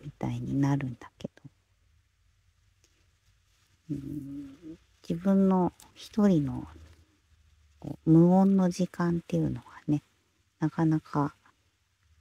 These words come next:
やっぱり今取れないでいるので、<laughs> あの、まあ、一人になる部屋も一応はあるんですけど、こんな風にね、動画を撮る部屋は一応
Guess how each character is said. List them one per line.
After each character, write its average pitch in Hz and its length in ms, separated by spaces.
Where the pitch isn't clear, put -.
や 147 80
っ - 100
ぱ 143 160
り 127 160
今 123 260
取 143 260
れ 139 40
な 131 140
い - 20
で 156 60
い - 20
る 147 140
の 135 200
で、 175 240
<laughs> - 1200
あ 156 120
の、 147 520
ま 175 100
あ、 - 20
一 - 360
人 180 220
に 143 100
な 151 240
る 139 280
部 156 100
屋 151 180
も 139 320
一 196 380
応 185 180
は 175 220
あ 190 80
る 151 160
ん 120 80
で 117 120
す - 160
け - 140
ど、 139 160
こ 151 120
ん 143 60
な 143 100
風 156 220
に 135 160
ね、 165 240
動 151 200
画 151 120
を 151 100
撮 - 200
る 143 180
部 156 80
屋 139 160
は 135 180
一 - 320
応 139 140